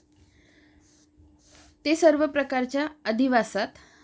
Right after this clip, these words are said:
म्हणजे जमीन, पाणी, ओलावा, सावली यात वाढू शकतात. यामध्ये बीजाणूद्वारे लैंगिक प्रजनन व युग्मकाद्वारे लैंगिक प्रजनन होते. सॉरी, बीजाणूद्वारे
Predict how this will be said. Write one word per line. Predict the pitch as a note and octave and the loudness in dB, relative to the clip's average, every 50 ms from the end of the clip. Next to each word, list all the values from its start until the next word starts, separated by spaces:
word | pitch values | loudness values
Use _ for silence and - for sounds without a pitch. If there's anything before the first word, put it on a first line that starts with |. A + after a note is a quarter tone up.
| _ _ _ | _ _ _
म्हणजे | A3 A3 A3 G#3 A3 C4 D#4+ D4+ | -6 -6 -4 -2 -2 0 0 0
जमीन, | A#3 A#3 A#3 A#3+ A#3+ A#3 B3+ D#4+ E4 | 0 0 0 2 2 0 0 -2 -4
पाणी, | D#4 - A3+ G3+ G3 G#3 A#3 C#4+ D4 - | -4 -6 -4 -4 -4 -2 -4 -4 -4 -4
ओलावा, | G3 G3+ G3+ G#3 G3+ F#3+ E3+ F3 A#3 | -4 -2 -2 -2 -2 -4 -4 -6 -8
सावली | B3 - B3 G#3+ G#3 G3 F3+ F#3+ C#4 - - _ _ - - _ _ _ | -6 -4 -2 -2 -2 -2 -4 -4 -6 -8 -10 _ _ -20 -20 _ _ _
यात | A3 G#3+ A3 - | 0 0 0 2
वाढू | A#3+ A#3 A3+ A3+ A#3 A#3+ | 0 2 2 4 2 2
शकतात. | A#3 C4 G#3 - - - E3 D#3+ - _ F#3+ | 2 0 -2 -2 -4 -10 -14 -14 -14 _ -8
यामध्ये | G#3 A3+ A#3 A#3+ A#3 A3+ A3 C#4 C#4+ | -4 -2 0 0 0 0 0 -2 -2
बीजाणूद्वारे | B3 G#3 A3 A3 G3+ A3 A3+ A#3 B3 B3 A#3+ A#3 A3 G3+ F#3+ A3+ B3+ B3 A#3+ | -2 -2 -4 -4 0 0 0 2 2 0 0 0 -2 -2 0 -2 -2 -2 0
लैंगिक | B3 B3 B3+ C4 C#4+ D#4+ D#4 - | 0 2 2 2 2 2 0 -2
प्रजनन | A#3 G#3 F#3+ F3 F3+ E3+ F3 G#3+ C#4 C#4+ | -4 -6 -4 -4 -6 -6 -6 -6 -8 -8
व | A#3+ A3 | -6 -6
युग्मकाद्वारे | G#3+ G#3 A3 A3+ G#3+ A3+ A#3 A#3+ A#3 - B3 A#3+ A#3 G#3 G3+ F#3 F#3+ A3+ B3 | -6 -4 -6 -6 -4 -4 -4 -4 -4 -4 -6 -6 -4 -4 -4 -2 -2 -2 -2
लैंगिक | A3+ G3+ G3 G3 F#3+ A3 - - | -2 -2 -2 -4 -6 -8 -10 -6
प्रजनन | - G#3 F#3+ F#3 F#3 F#3 G#3+ A#3 B3+ | -6 -6 -4 -4 -4 -4 -2 -2 -2
होते. | B3+ - - D#3 | -2 -4 -6 -10
सॉरी, | - - F#3+ E3 D3+ C#3 - - - - - - - - _ G#3 | -8 -6 -6 -6 -6 -8 -12 -20 -20 -20 -20 -20 -20 -20 _ -6
बीजाणूद्वारे | A3 A3+ G#3+ A#3 A#3 A#3+ B3 B3 A#3 A#3+ A#3 A#3 C4+ D#4 | -6 -2 0 2 2 2 2 0 0 0 0 0 -2 -4